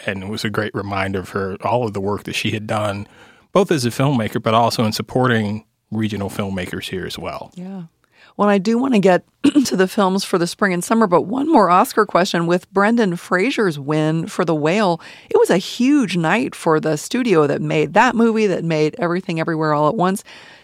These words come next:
Speaker 2: Do you think that could have implications for the kinds of movies that get made?
Speaker 1: I would hope so. Again, we do know A twenty-four, uh, has a great reputation.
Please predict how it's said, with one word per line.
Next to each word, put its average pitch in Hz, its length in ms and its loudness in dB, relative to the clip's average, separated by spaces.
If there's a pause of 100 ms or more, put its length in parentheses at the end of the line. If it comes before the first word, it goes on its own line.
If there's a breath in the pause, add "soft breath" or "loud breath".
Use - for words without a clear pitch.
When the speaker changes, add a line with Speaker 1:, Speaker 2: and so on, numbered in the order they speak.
Speaker 2:
Do 226 100 0
you 262 120 4
think 415 280 -2
that 214 320 2
could 196 220 0
have 185 440 2
implications 190 800 -2
for 180 140 0
the 160 100 -2
kinds 160 400 0
of 180 180 -2
movies 196 380 -2
that 202 120 -4
get 202 200 -4
made? 233 460 -6 (1080 loud breath)
Speaker 1:
I 208 100 0
would 214 140 0
hope 175 260 -2
so. - 360 -4 (420)
Again, 135 400 2
we 147 220 2
do 156 280 0
know 135 300 2
A 139 140 2
twenty-four, 123 920 0 (180)
uh, 113 260 2
has 107 240 0
a 104 60 -2
great 120 280 0
reputation. 107 920 0